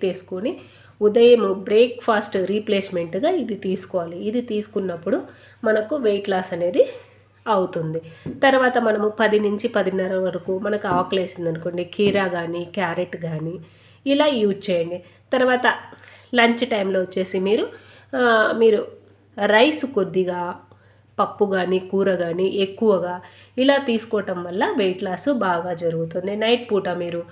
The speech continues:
రోటీ కానీ, చపాతీ కానీ, తర్వాత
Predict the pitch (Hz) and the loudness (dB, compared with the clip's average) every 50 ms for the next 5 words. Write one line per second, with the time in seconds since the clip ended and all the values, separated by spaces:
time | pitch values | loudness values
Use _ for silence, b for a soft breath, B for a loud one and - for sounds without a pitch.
0 | B B B B B - 196 202 196 190 190 349 339 294 190 180 175 165 170 165 | B B B B B 0 2 2 2 2 2 0 -2 0 0 -2 -2 -2 -4 -6
1 | 170 170 165 202 185 - 190 180 170 - 190 180 185 185 165 165 165 165 170 170 | -6 -6 -6 -6 -4 -2 -2 -4 -2 -2 -2 -2 -2 -4 -4 -4 -4 -4 -6 -6
2 | 170 - - - _ b b b b b b b b - 202 190 185 185 180 170 | -8 -10 -14 -18 _ b b b b b b b b -4 -4 -2 -2 -2 -4 -2